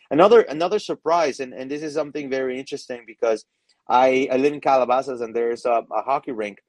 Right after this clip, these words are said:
a few steps from, from my home. And, um, I've met a lot of Latinos there and a lot of people who are actually very fluent in Spanish.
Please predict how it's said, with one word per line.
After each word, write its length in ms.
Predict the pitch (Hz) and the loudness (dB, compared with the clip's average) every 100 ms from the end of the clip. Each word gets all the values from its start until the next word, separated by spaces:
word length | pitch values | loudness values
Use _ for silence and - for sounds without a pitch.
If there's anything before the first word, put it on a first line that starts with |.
| _ _ | _ _
a 80 | - | -10
few 160 | 131 123 | -8 -8
steps 420 | - 127 - - _ _ | -4 -4 -4 -18 _ _
from, 340 | 120 110 107 _ | -8 -8 -12 _
from 140 | 113 | -6
my 140 | 117 117 | -4 -2
home. 260 | 131 123 - _ _ _ - | -2 -2 -8 _ _ _ 0
And, 260 | 127 120 | 0 4
um, 520 | 120 120 117 117 110 _ _ _ _ _ _ - | 6 8 8 6 0 _ _ _ _ _ _ -2
I've 160 | 135 | -2
met 160 | 160 190 | 0 -2
a 60 | 160 | 0
lot 220 | 156 156 | 2 0
of 120 | 147 | -2
Latinos 320 | - 202 123 | -8 -10 -12
there 260 | 95 87 _ _ | -14 -18 _ _
and 100 | 120 | -10
a 40 | 127 | 0
lot 140 | 165 | 0
of 60 | 175 | -2
people 200 | 196 202 | -4 0
who 120 | 175 | 2
are 120 | 156 | 2
actually 300 | 165 - 160 | 0 -4 -6
very 180 | 143 156 | -4 -6
fluent 380 | - 190 247 143 | -4 -6 -6 -8
in 80 | 190 | -10
Spanish. 480 | - 92 58 - | -12 -12 -16 -20